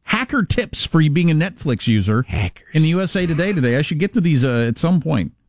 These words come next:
Speaker 1: There's some good stuff in there I'm gonna pay attention to.
Speaker 2: Yeah. You know, I almost never watch the good stuff on Netflix. I have friends, including you, who recommend great documentaries, and I never watch 'em. You know why? 'Cause I'm watching too much damn baseball.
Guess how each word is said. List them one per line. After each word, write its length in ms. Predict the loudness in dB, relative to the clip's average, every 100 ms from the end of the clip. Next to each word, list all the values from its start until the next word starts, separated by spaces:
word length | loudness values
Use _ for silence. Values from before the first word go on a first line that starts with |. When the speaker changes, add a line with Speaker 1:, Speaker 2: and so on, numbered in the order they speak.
| -6
Speaker 1:
There's 120 | 0
some 120 | 2
good 140 | 0 -2
stuff 240 | -6 -2
in 80 | 0
there 100 | 2
I'm 80 | 2
gonna 120 | 0
pay 160 | 0 -2
attention 380 | 0 0 -2 -8
to. 160 | -10 -4
Speaker 2:
Yeah. 480 | -2 0 0 0 -2 -8 _
You 120 | -2 0
know, 320 | 0 -2 -2
I 140 | -2
almost 300 | 0 0 -2
never 220 | -2 0 0
watch 320 | 0 -2 -4
the 80 | -2
good 180 | -2
stuff 260 | -2 -2 0
on 160 | 0 0
Netflix. 480 | 0 -2 -2 0 0
I 80 |
have 160 | 0 -2
friends, 380 | -2 -2 0 -2
including 380 | -2 -2 0 2
you, 180 | 2
who 240 | 2 2 0
recommend 460 | 0 0 0 -2 0
great 240 | -2 -2
documentaries, 680 | -2 -2 0 0 0 0 0
and 100 | 0
I 40 | 0
never 240 | 0 0
watch 240 | 0 -2
'em. 100 | -4
You 60 | -2
know 100 | 0
why? 240 | 0 0
'Cause 180 | -2 -2
I'm 120 | 0
watching 320 | 0 -2 -4 -2
too 120 | 0
much 220 | 0 -4
damn 280 | -4 -2 -2
baseball. 680 | -2 -2 -4 -6 -8 -8 -10